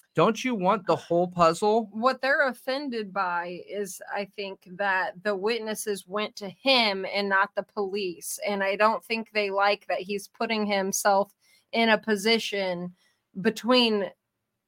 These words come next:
Speaker 2: them and their witnesses, um, which I, I can understand why they, they don't like that. I, I get it. Uh, w-, they're not, why,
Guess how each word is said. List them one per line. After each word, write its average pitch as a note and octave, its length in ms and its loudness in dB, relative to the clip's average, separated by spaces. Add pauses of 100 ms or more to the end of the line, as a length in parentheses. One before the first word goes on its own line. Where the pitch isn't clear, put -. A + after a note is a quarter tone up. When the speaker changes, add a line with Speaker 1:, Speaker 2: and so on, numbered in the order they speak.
(140)
Speaker 2:
them G3 600 4 (100)
and G3+ 280 4
their F#3 160 4
witnesses, F3+ 1080 -4 (440)
um, G#3 200 8
which A3+ 200 2
I, E4+ 340 12
I E4 40 8
can D#4+ 200 0
understand G#3+ 800 0
why F3+ 640 0 (120)
they, F#3 260 -4
they F3+ 200 0
don't F3 280 -4 (260)
like F3+ 420 -2
that. - 460 -8
I, G#3+ 220 6 (100)
I A#3+ 100 8
get G3+ 320 2
it. F2 240 -8 (640)
Uh, F#3+ 400 8 (400)
w-, G#3 260 -2
they're B3+ 200 8
not, E4 340 10 (300)
why, A3 240 8